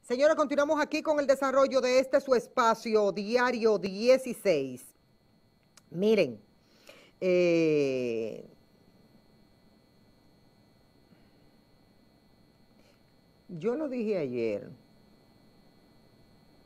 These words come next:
Hoy, por ejemplo, sale, eh, alguna información respecto al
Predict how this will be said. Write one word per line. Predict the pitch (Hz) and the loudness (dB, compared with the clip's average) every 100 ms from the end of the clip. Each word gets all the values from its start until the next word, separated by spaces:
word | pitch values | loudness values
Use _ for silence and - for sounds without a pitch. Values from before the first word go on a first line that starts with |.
| _ _ _ _ - | _ _ _ _ -8
Hoy, | 185 220 240 | 0 4 4
por | 196 190 185 | 4 4 4
ejemplo, | 165 143 127 131 127 139 - | 2 0 0 -4 -4 -6 -12
sale, | - 143 160 165 147 139 | -2 0 2 4 6 4
eh, | 110 | 2
alguna | 131 139 165 | -2 -2 -2
información | 185 180 180 170 156 147 139 139 | -2 0 -2 0 -2 -2 -4 -2
respecto | 143 139 - 135 - 131 123 | -4 -4 -4 -4 0 2 2
al | 120 117 117 | 2 -2 -4